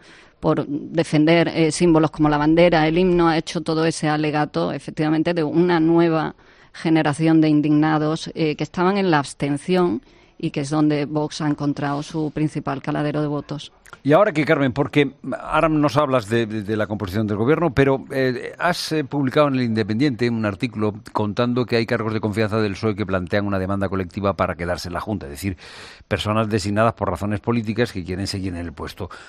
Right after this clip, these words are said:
Speaker 2: ¿Van a encontrar, tú crees, o la información, bueno, lo has publicado, ¿no? La información
Speaker 1: Sí, sí.
Speaker 2: que tienes, eh, es que va a haber resistencia a, a, al cambio entre, eh, los altos funcionarios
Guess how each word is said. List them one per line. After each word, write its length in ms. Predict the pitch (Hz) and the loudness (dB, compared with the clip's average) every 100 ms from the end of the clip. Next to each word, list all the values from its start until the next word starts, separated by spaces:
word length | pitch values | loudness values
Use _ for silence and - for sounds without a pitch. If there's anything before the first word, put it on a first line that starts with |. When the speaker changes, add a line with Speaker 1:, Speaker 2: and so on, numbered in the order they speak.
| - | -8
Speaker 2:
¿Van 380 | 113 104 190 226 | -6 2 2 2
a 60 | 214 | -2
encontrar, 560 | 165 175 160 151 147 | 0 2 2 2 0
tú 160 | - 127 | 0 -4
crees, 380 | 120 143 131 120 | 2 2 2 -2
o 60 | |
la 260 | 110 113 110 | -2 -4 -4
información, 600 | 101 107 104 135 131 - | -2 -2 0 0 0 0
bueno, 220 | 127 - - | -2 -2 -6
lo 80 | 78 | -8
has 120 | - | -8
publicado, 500 | 85 85 139 120 80 | -10 -8 -2 -2 -2
¿no? 140 | 117 | -6
La 120 | 110 | -6
información 540 | 92 92 90 87 120 120 | -8 -8 -10 -6 -2 0
Speaker 1:
Sí, 60 | |
sí. 60 | 117 | 0
Speaker 2:
que 100 | 110 | -2
tienes, 500 | 113 120 120 117 - | 2 2 2 -2 -6
eh, 120 | 127 104 104 | -8 -6 -4
es 180 | 127 123 | -4 -4
que 260 | - 131 - | 0 0 0
va 180 | 117 123 | 0 2
a 20 | |
haber 160 | 120 120 | 4 0
resistencia 1120 | 110 123 - 113 - - 143 113 - 113 104 - - - - | 0 -2 0 -4 0 2 2 0 -2 0 -2 -6 -18 -16 -6
a, 180 | 120 117 | 0 2
a, 160 | - 113 - 127 | 2 -2 -2 -2
al 160 | 123 101 | -2 0
cambio 560 | 143 127 120 120 117 - | 2 2 2 2 0 -4
entre, 640 | 127 120 110 - 120 117 | -4 -2 -4 -4 -2 -2
eh, 380 | 113 107 110 113 | -2 -6 -8 -8
los 300 | 120 117 - | -4 -4 0
altos 420 | 131 123 - 123 | 0 0 -2 -4
funcionarios 640 | - 127 113 120 135 123 | -2 -2 -2 0 0 0